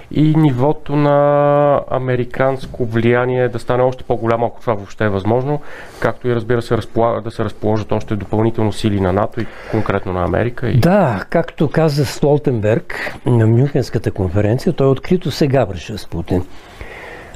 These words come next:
Speaker 2: Ако господин Путин е искал да няма нато на границите, той ще има два пъти повече нато на границите си. Ето това е голямата задача на новата световна сила, голямата задача на новия геополитически полюс на силата Русия.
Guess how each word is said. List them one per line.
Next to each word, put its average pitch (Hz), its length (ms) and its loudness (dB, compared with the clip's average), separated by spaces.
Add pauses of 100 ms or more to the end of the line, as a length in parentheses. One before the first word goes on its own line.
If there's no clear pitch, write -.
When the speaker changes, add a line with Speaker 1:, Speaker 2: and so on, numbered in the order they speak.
(120)
Speaker 2:
Ако 139 260 0
господин 160 580 2
Путин 180 320 4
е 160 120 6
искал 165 340 2
да 131 160 4
няма 165 280 4
нато 151 300 2
на 131 120 4
границите, 170 640 2
той 180 220 4
ще - 160 0
има 175 160 4
два 123 200 2
пъти 139 300 -4
повече 123 420 2
нато 92 420 -2 (420)
на 110 100 4
границите 92 640 0
си. - 180 -8 (960)
Ето 104 140 0
това 117 180 2
е 127 120 4
голямата 123 460 2
задача 104 460 0
на 120 140 4
новата 110 380 2
световна 95 540 -2
сила, - 380 -2
голямата 117 440 2
задача 101 480 2
на 110 120 4
новия 127 340 4
геополитически 110 920 0
полюс 98 440 -2
на 95 100 0
силата 101 400 2
Русия. 95 500 0